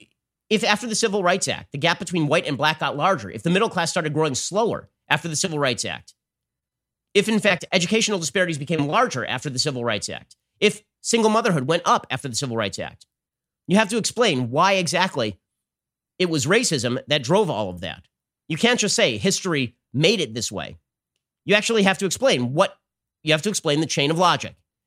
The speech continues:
And then you have to explain what you think the logical redress is. We'll get to the fact that nobody wants to explain the logical redress because the logical redress is bad policy.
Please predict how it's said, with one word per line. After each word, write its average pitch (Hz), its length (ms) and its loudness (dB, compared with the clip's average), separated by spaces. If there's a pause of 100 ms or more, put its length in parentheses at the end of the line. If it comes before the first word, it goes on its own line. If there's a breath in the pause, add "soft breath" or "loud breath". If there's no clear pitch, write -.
And 151 100 2
then 302 100 4
you 302 60 4
have 208 100 -2
to 180 60 -4
explain 180 280 -2
what 180 100 -2
you 202 80 -4
think 196 180 -2
the 190 80 -4
logical 147 380 -2
redress 170 460 -2
is. - 240 -14 (920)
We'll 131 120 -2
get 170 180 2
to 180 60 -2
the 143 80 -6
fact 139 200 2
that 143 80 -2
nobody 160 240 2
wants 151 200 0
to 147 60 -6
explain 180 300 0
the 135 60 0
logical 117 360 0
redress 110 320 -2
because 123 220 -8
the 110 60 -8
logical 135 320 0
redress 135 360 -2 (180)
is 127 120 -6
bad 139 200 2
policy. 92 440 -2